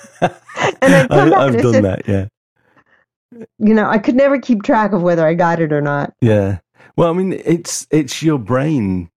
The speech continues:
Speaker 1: f-, finding the same sort of thing appealing. And, uh, so, I mean, that shows that you've, that your sensibilities are sort of, are, are constant. Um,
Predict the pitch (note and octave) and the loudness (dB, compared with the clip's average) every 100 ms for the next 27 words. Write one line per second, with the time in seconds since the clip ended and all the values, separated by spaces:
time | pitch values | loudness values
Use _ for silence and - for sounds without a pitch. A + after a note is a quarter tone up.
0 | _ _ - - - - - A2 A#2 A#2 | _ _ -20 -20 -20 -20 -8 -4 0 0
1 | A2 G#2+ G#2 F#2+ - _ G#2 G#2 F#2+ - | -2 -2 -4 -6 -10 _ -8 -6 -6 -4
2 | A2+ G#2+ - G2+ F#2+ A#2 A2+ G2 - A2 | -4 -4 -6 -8 -4 -2 0 -2 -4 -2
3 | A2 - - - - G2+ F#2+ - - - | -2 -6 -12 -12 -8 -6 -6 -6 -10 -6
4 | - E3 F3+ F#3 F#3+ - E3 C#3+ - A#2+ | -4 -2 -2 -2 -4 -2 -2 -2 -4 -4
5 | A2 F#2+ - _ _ _ _ A#2+ A#2+ A2+ | -4 -4 -8 _ _ _ _ -6 -2 -2
6 | - A#2 A2 F#2+ G#2 A#2+ - F#2+ F2+ - | -2 -4 -4 -4 -2 -2 -2 -6 -6 -8
7 | F#2 F2 E2+ - - A2 F#2+ F#2 F2 - | -6 -8 -10 -20 -10 -6 -4 -6 -10 -16
8 | - F#2+ - - A#2 C#3+ - G2 - _ | -10 -10 -8 -4 -2 -4 -6 -10 -10 _
9 | _ _ _ - G2 F#2+ F#2+ G2 | _ _ _ -10 -4 -2 -2 -4